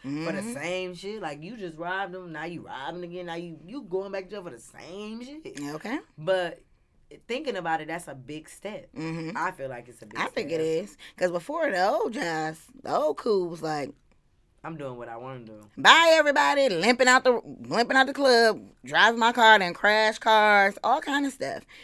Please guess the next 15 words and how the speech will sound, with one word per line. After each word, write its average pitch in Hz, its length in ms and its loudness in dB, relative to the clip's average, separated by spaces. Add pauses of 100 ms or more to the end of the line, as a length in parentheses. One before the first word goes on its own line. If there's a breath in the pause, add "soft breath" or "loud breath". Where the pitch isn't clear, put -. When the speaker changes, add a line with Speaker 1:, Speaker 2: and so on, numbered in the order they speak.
(180 loud breath)
Speaker 2:
But 190 280 2 (120)
I 190 120 6
wanna 254 220 0
segue 190 420 2
into 190 240 -4
that. 160 340 0 (360)
Um, 165 280 -4
we 208 140 -2
a 214 60 6
little 196 280 2
ahead 185 480 4
of 165 120 -2
my 170 140 -6
schedule, 151 440 -4
but 135 360 -4